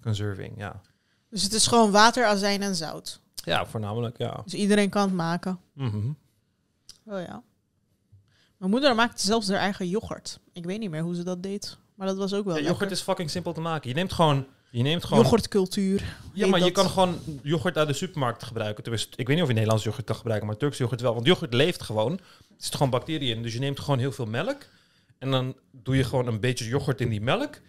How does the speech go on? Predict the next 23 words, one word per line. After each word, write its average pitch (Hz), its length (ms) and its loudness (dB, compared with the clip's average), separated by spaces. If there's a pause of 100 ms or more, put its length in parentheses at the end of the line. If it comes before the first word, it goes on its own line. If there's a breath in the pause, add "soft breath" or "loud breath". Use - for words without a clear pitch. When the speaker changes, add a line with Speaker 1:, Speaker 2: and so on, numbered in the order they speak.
(320 soft breath)
Speaker 1:
En 147 100 -2
dan 123 180 0
wacht 135 300 2
je - 140 0
en 143 120 -2
dan 120 140 2
wordt 123 200 2
die 117 100 2
melk 117 260 6
Speaker 2:
Ja, 190 160 8
Speaker 1:
gewoon - 160 0
weer 165 80 0
Speaker 2:
ja, 180 60 4
Speaker 1:
yoghurt. - 220 2
Speaker 2:
precies. - 600 -4
Speaker 1:
Je 123 100 -8
kan 143 240 2
me-, 139 180 2
je 131 140 -4
kan 147 260 2
yoghurt 139 340 0
gewoon 135 380 4
unlimited 139 800 0